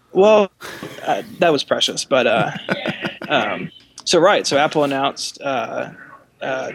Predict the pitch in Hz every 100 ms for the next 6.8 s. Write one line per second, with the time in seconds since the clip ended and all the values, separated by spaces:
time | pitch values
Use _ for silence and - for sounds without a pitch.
0 | - 165 160 165 139 - 139 147 170 147
1 | 151 131 127 131 127 135 - 139 120 -
2 | 143 139 - - - - - 143 131 123
3 | 131 131 127 127 123 127 - 127 120 120
4 | - - - - - - - 127 131 123
5 | - - 123 120 123 123 123 147 156 -
6 | - - 139 123 67 62 - -